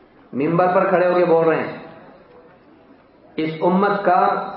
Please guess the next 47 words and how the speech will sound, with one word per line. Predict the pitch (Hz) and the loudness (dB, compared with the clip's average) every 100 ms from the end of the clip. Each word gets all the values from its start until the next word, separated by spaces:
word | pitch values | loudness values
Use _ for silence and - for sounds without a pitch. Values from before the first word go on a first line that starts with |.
| - | -2
سب | 190 196 190 | 0 2 0
سے | 175 | 0
افضل | 160 180 180 170 165 | 0 0 0 0 -2
شخص | 202 170 - - - 147 | -2 -2 -4 -12 -14 -8
محمد | 147 196 220 208 | -4 -2 -2 0
صلی | 170 | 0
اللہ | 165 170 | 0 2
علیہ | 180 - 160 | 2 2 0
وسلم | 160 | -2
کے | 156 | 0
بعد | 147 160 156 | 0 0 0
اگر | 147 139 | 0 0
کوئی | 143 135 | 0 0
ہے | |
تو | 127 | 0
کون | 127 175 185 | 0 0 0
ہے؟ | 202 233 - - - - - - | 0 -2 -6 -14 -18 -20 -20 -14
ابو | 104 104 | -10 -8
بکر۔ | 101 - - - | -8 -10 -16 -8
پبلک | 165 175 220 | -2 0 0
بول | 185 208 | 2 4
رہی، | 226 - | 4 2
آپ | 147 156 - - - - | 2 0 -2 -6 -12 -10
کس | 190 175 | -10 -4
کا | 214 | 0
ڈر | 214 220 | 2 2
ہے؟ | 202 - - - - - _ _ - - _ _ _ - _ _ _ | 0 -4 -12 -18 -20 -20 _ _ -20 -20 _ _ _ -20 _ _ _
دیکھیے | 110 113 127 - - 110 | -10 -6 -6 -6 -10 -8
لوگ | 123 | -6
کیا | 131 147 | -2 -2
کرتے، | 135 - - - - | -2 -6 -16 -20 -12
تو | 143 | -10
ڈرتے | 123 127 127 160 | -4 -4 -4 -4
تھے، | 156 139 | -4 -4
اس | |
لیے | 135 143 139 170 - - - - | -4 -2 -2 -2 -6 -16 -20 -20
جس | 139 139 | -20 -10
کو | - | -4
ڈرتے | 160 160 160 175 | 0 0 0 -2
تھے | 170 | 0
ایسے | 165 170 | -2 -2
کو | 170 | -2
آپ | 175 - | -2 -2
خلیفہ | 170 160 165 | -4 -4 -4
مانتے، | 160 151 151 175 | -4 -4 -4 -2
افضل | 139 151 160 | -4 -2 -4
مانتے۔ | 147 147 - 180 | -2 -4 -4 -6